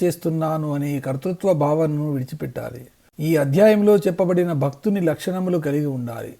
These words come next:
అప్పుడే జ్ఞానము కలుగుతుంది. జ్ఞానము పొందడానికి కుల, జాతి, ప్రాంత భేదము లేదు. ఆడ, మగ వివక్ష లేదు. ఉన్నత కులము, తక్కువ కులము అనే భేదము లేదు.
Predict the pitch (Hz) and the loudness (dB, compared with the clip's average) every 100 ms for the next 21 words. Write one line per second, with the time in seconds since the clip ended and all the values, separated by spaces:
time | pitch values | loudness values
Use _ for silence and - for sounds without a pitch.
0 | - 120 - 139 143 151 - 151 127 135 | -18 -16 -6 -4 -4 -6 -10 -8 -6 -2
1 | 170 190 175 139 131 139 131 113 107 113 | -2 -2 -2 -2 -2 -4 -6 -8 -10 -14
2 | _ _ 117 120 165 202 196 170 160 185 | _ _ -10 -6 -2 -2 -2 0 2 4
3 | 175 170 165 151 156 - - - _ - | 4 0 -2 -2 -4 -6 -20 -20 _ -6
4 | 165 196 175 151 165 165 175 175 160 143 | 2 4 4 4 2 2 0 0 -2 -2
5 | 170 165 165 135 143 165 165 139 123 135 | -2 0 0 2 2 2 0 -2 -2 -4
6 | 123 - _ _ _ _ _ _ 135 151 | -6 -12 _ _ _ _ _ _ -4 2
7 | 185 196 180 165 170 180 160 147 156 170 | 6 8 6 4 4 4 4 2 0 -2
8 | - 156 127 139 123 - _ _ _ - | -2 -2 0 -2 -4 -12 _ _ _ -8
9 | 147 196 208 190 185 180 185 185 160 139 | 0 2 4 2 4 4 4 0 0 -2
10 | 185 180 180 175 175 170 165 165 160 135 | -2 0 2 2 2 0 -2 -2 -2 0
11 | 131 156 175 156 135 131 123 | -2 0 0 -2 -4 -4 -8